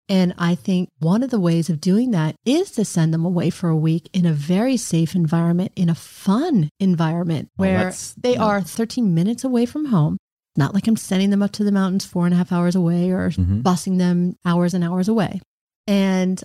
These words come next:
Speaker 1: I think it's good for them at the age of nine to learn how to do a week, go to sleep on your own, wake up on your own. I mean, she has her best
Speaker 2: Of
Speaker 1: friends.
Speaker 2: course, it's good our job as parents is to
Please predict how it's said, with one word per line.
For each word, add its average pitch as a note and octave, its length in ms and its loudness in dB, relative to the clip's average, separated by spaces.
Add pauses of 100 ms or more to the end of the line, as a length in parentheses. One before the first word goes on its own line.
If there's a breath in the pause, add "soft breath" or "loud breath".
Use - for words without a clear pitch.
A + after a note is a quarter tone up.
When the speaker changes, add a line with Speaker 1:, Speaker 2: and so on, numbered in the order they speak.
Speaker 1:
I F3 200 2
think F#3+ 240 -2
it's - 260 -4 (100)
good G#3+ 300 0
for A3 180 -4
them F3 480 0 (160)
at G3+ 220 2
the A3+ 160 0
age G3 220 0
of G3 100 -6
nine F3+ 520 -2
to C4 100 0
learn A#3+ 320 0
how A3+ 180 -2
to A3 100 2
do F3+ 280 0
a G3 80 0
week, E3 440 -4 (100)
go F3 160 2
to E3+ 60 2
sleep F#3+ 380 -2
on F#3 160 0
your F#3 180 0
own, F3+ 520 0 (100)
wake E3 300 2
up E3+ 160 0
on F3+ 100 2
your F#3+ 180 2
own. F3+ 540 0
I - 60 -4
mean, G3+ 80 0 (180)
she - 200 -2
has F3+ 180 0
her F#3 80 0
best D3 300 -2
Speaker 2:
Of B2+ 40 -10
Speaker 1:
friends. F3+ 380 -2
Speaker 2:
course, C#3 560 -2
it's - 260 0
good G#2 560 -2 (300)
our A#2+ 180 0
job G#2 440 -2
as G2 100 -6
parents G2 520 -2
is F#2 280 0
to F2+ 540 0